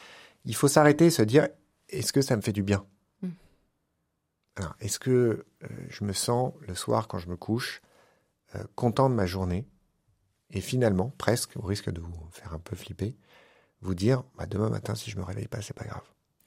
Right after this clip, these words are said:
Speaker 2: Quelle part donnez-vous à l'oisiveté et au fait de ne rien faire ?
Speaker 1: L'oisiveté, la procrastination, c'est là, on ne peut pas le faire disparaître.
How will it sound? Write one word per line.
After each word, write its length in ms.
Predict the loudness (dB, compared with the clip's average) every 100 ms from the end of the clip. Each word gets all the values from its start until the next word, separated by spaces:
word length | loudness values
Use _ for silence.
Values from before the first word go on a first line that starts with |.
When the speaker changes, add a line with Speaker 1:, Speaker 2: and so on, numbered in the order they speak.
| -20 -20 -20 -18 -18 -20 -20 -14 4
Speaker 2:
Quelle 220 | 6 8
part 420 | 8 8 8 6 4 4
donnez-vous 520 | 8 8 8 6 2 0 -2
à 80 | 2
l'oisiveté 640 | 8 10 10 4 0 -4 -6 _ _ _ 6
et 80 |
au 60 | 6
fait 160 | 6 2
de 80 |
ne 100 | 2
rien 180 | 0 -2
faire ? 400 | -2 -4 -8 -12 _ _ _ _ -2
Speaker 1:
L'oisiveté, 600 | 6 8 8 4 4 6
la 100 | 6
procrastination, 1000 | 4 0 2 0 2 2 4 4 4 2 -6 _ _ -8
c'est 260 | 2 6
là, 280 | 8 6 2 -6 _
on 100 | -2
ne 40 | 0
peut 120 | 0
pas 160 | 0 2
le 60 |
faire 200 | 2 0
disparaître. 640 | -2 -6 -8 -8 -10 -18